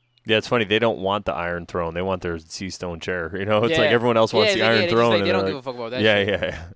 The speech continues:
Speaker 2: And I think that's interesting because, um, it just, like, it shows how, like, the politics of the rest of the world affect them, but it's also, like, they're very concerned about their own world, like, first and foremost, and then they'll expand out.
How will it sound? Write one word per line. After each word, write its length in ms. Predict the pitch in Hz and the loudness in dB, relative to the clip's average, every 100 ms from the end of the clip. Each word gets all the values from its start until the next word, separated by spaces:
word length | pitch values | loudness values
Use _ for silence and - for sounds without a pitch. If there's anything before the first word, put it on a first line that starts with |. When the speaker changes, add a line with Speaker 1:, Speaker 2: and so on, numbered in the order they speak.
| - | -4
Speaker 2:
And 80 | 180 | -2
I 60 | |
think 140 | 196 196 | -2 -2
that's 140 | 175 | -6
interesting 460 | 180 165 170 151 131 | -8 -12 -10 -12 -12
because, 560 | 147 - 160 147 139 131 | -16 -8 -6 -6 -8 -12
um, 560 | 131 131 123 120 113 107 _ _ _ _ _ _ _ _ _ _ _ _ _ _ _ _ _ _ _ _ _ _ _ _ _ - | -10 -10 -10 -14 -20 _ _ _ _ _ _ _ _ _ _ _ _ _ _ _ _ _ _ _ _ _ _ _ _ _ _ -14
it 80 | 170 | -10
just, 220 | 175 - | -10 -4
like, 320 | 147 135 _ _ _ _ _ _ _ _ | -4 -6 _ _ _ _ _ _ _ _
it 140 | 160 160 | -6 -4
shows 320 | - 185 170 | -2 -2 0
how, 160 | 160 | -2
like, 320 | 147 131 113 117 | -2 -4 -8 -10
the 200 | 131 117 | -10 -10
politics 460 | - 143 147 139 | -4 -4 -4 -8
of 80 | 139 | -14
the 80 | 123 | -10
rest 200 | 135 - | -10 -10
of 60 | 135 | -10
the 40 | |
world 160 | 127 117 | -8 -8
affect 320 | - 143 - | -6 -6 -6
them, 200 | 151 139 | -10 -8
but 80 | 127 | -12
it's 120 | 120 | -12
also, 380 | 123 127 - 127 | -12 -12 -12 -14
like, 340 | 113 107 104 | -14 -18 -18
they're 300 | 113 117 113 | -12 -10 -10
very 200 | 107 110 | -12 -12
concerned 300 | 104 107 110 | -14 -18 -20
about 200 | 104 98 | -20 -20
their 120 | 101 101 | -20 -20
own 320 | 104 101 170 104 | -20 -20 -20 -20
world, 380 | 101 95 78 | -18 -18 -18
like, 120 | 95 104 _ _ | -20 -20 _ _
first 300 | 139 117 - | -12 -10 -14
and 80 | 104 | -20
foremost, 480 | 120 104 101 - | -18 -18 -20 -20
and 180 | - 117 | -20 -12
then 160 | 117 113 | -12 -10
they'll 400 | 113 104 104 - | -10 -10 -14 -18
expand 600 | 107 - - 110 107 104 | -20 -20 -18 -18 -16 -18
out. 340 | 104 104 95 | -16 -16 -18